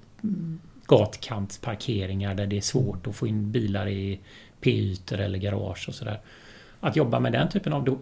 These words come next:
då tror jag att man kan, eh, kanske hitta kontaktytan mellan leverantörerna på motsvarande sätt, kanske fordonstätt. Men, men däremot att,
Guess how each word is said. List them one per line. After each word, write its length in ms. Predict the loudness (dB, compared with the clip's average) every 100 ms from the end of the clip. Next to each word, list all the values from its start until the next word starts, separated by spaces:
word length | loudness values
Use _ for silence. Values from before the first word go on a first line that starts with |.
| 0
då 120 | 0
tror 200 | 6 6
jag 60 | 6
att 120 | 4
man 120 | 0
kan, 380 | 4 2 4 2
eh, 180 | 2 0 -4 -20 -16 -16 -16 -20 -20 -20 -12
kanske 300 | -2 0 0
hitta 440 | 2 2 2 -2 0
kontaktytan 1040 | 0 -2 -4 -6 4 6 6 2 2 4
mellan 380 | 4 4 2 2
leverantörerna 760 | 2 2 2 2 2 2 0
på 120 | 4 8
motsvarande 480 | 8 6 0 0
sätt, 220 | 0 -2 -4
kanske 260 | -6 -4
fordonstätt. 500 | -2 0 0 0 0 6
Men, 140 | 6 4 -12 -20 -20 -20 -12 2
men 120 | 8
däremot 440 | 10 12 10 8
att, 160 | 4